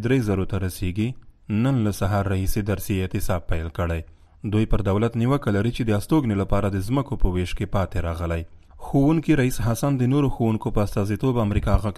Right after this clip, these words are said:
ته وویل چې په دغه اعتصاب کې د مرکز په ګډون د څلورو ولسوالیو باغ، صبري او یعقوبي، تریزیي او ځاځي میدان ښوونکي شامل دي. هغه وویل چې پخوانی ولسمشر حمید کرزي په دیارلس سوه شپږ اتیا لمریز کال کې د یوه فرمان له مخې پوهنې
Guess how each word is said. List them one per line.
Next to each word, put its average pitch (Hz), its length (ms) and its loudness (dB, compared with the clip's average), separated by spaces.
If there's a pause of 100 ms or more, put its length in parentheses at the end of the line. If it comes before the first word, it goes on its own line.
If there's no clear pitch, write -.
ته 113 80 2
وویل 127 160 0
چې 113 160 -6
په 107 140 0
دغه 120 180 0
اعتصاب 101 400 -2
کې 127 160 0
د 117 140 0
مرکز 123 340 -2
په 98 160 2
ګډون 87 260 0 (440)
د 95 180 2
څلورو 135 380 4
ولسوالیو 101 680 0
باغ، 110 240 2
صبري 107 420 0
او 110 140 0
یعقوبي، 95 440 -2 (280)
تریزیي 104 500 2
او 123 100 2
ځاځي 117 360 -2
میدان 135 340 0
ښوونکي 101 480 0 (140)
شامل 87 340 0 (140)
دي. 80 80 -2 (420)
هغه 123 300 0
وویل 156 200 4
چې 147 200 -4
پخوانی 123 340 2
ولسمشر 123 560 0
حمید 107 320 0
کرزي 113 260 -2
په 107 140 2
دیارلس 104 340 0
سوه 127 200 0
شپږ 156 140 2 (100)
اتیا 104 200 0
لمریز 95 440 -2
کال 87 200 -2
کې 85 240 -6 (320)
د - 80 -2
یوه 95 180 2
فرمان 139 380 2
له 117 100 0
مخې 113 240 -4
پوهنې 107 300 2